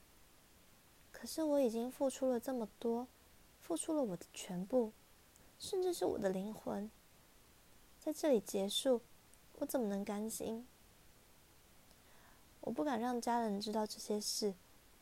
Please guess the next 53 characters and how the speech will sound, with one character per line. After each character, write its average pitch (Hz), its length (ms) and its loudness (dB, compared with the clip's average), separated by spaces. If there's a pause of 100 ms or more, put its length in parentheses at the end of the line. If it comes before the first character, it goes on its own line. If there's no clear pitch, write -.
(220)
不 320 80 -2
敢 262 120 4
让 240 140 0
他 240 160 -2
们 214 220 0
知 - 180 -10
道 214 220 2 (800)
我 202 120 0
在 226 140 2
外 233 180 2
面 233 180 0
为 240 120 2
了 208 120 2
男 185 220 -2
人 190 220 -2
欠 233 200 -6
好 170 200 -10
多 196 180 -2
钱， 170 460 -6 (800)
我 196 100 0
狼 202 240 0
狈 247 120 6
又 240 100 4
无 220 160 -2
法 - 160 -6
呼 208 260 -2
吸。 214 340 0 (920)
到 320 100 -2
后 320 200 4
来 226 100 4
我 220 140 -2
甚 247 240 0
至 247 140 0
麻 202 260 0
木 233 240 -2
了， - 160 -4 (500)
觉 214 140 0
得 233 100 0
一 233 100 -2
辈 254 200 6
子 - 120 -6
就 220 120 0
这 214 220 0
样 202 140 -4 (120)
吧， 262 260 -6 (500)
反 214 200 -4
正 285 160 4
不 226 120 -4
会 240 120 0
再 233 160 -2
更 208 220 -4
糟 185 260 -4
了。 202 180 -4